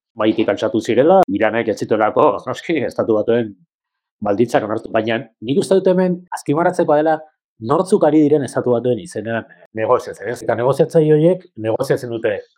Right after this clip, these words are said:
Ukrainako gatazka, negoziatzen dute Gazako, eta negoziatzen ari dira hau, eta hauek dira, Steve Witkoff, higiezinek sektorean, eh, hainbat hamarkadaz, eh, aritutako irudun bat, eta bestea Jared Kushner,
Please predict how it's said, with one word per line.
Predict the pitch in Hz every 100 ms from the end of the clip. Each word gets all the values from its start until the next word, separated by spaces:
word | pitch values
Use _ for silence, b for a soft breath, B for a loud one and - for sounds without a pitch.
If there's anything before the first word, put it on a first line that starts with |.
| _
Ukrainako | - 104 107 120 135 151
gatazka, | 147 180 - 175
negoziatzen | 87 95 110 120 127
dute | 135 113
Gazako, | 143 143 151 165 208 _ _ _ _ _ 113
eta | 107
negoziatzen | 101 95 117 139 139 135
ari | 143 160
dira | 156 110
hau, | 101 98
eta | 110 120
hauek | 185 139
dira, | 113 117 - _ _ _ _ _ _ _ _ -
Steve | - 165 123
Witkoff, | 147 143 175 208 -
higiezinek | 110 123 117 123 113 113
sektorean, | - 110 - 127 120 117 87
eh, | 87 90 85 _ _ _ 82 - - -
hainbat | 110 107
hamarkadaz, | 104 113 110 113 110 - _ _ _ _ _
eh, | 98 92 90 90
aritutako | 98 104 101 87 120 - -
irudun | 123 135 127 104
bat, | 123 196 -
eta | 113 - 98
bestea | 110 - 143 156
Jared | 123 139 139
Kushner, | - 156 170 202